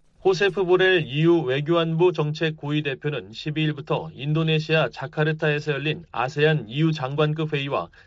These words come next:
제삼십 차 아세안 지역 안보 포럼 에이알에프 외교장관 회의의 결과를 담은 성명에서 인도태평양 지역에서 여러 도전과 위기가 계속되고 있다면서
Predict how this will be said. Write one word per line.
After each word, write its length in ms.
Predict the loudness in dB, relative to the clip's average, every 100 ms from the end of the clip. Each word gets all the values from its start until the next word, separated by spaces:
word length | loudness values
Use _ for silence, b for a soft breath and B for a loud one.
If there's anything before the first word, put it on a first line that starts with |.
| _
제삼십 540 | -2 0 0 -2 -2
차 280 | -2 -2 -2
아세안 460 | 0 0 2 2 4
지역 260 | 2 2
안보 400 | 2 0 0 -2
포럼 340 | 0 -2 -2 -8 -2
에이알에프 680 | 2 4 4 2 0 0
외교장관 680 | -2 -2 0 0 0 0 -2
회의의 380 | -4 -6 -4 -6
결과를 420 | -6 -2 0 2 2
담은 240 | 0 -2
성명에서 680 | -6 -4 -4 -4 -6 -8 -10 b b -6
인도태평양 840 | 0 2 2 -2 -2 0 0 0
지역에서 560 | -2 -4 -4 -4 -6 -8 b b
여러 300 | 0 2 2
도전과 680 | 0 -2 2 2 4 4 2
위기가 440 | -4 -4 -2 0 -2
계속되고 580 | -4 -6 -4 -4 -4
있다면서 600 | -6 -6 -6 -8 -8 -8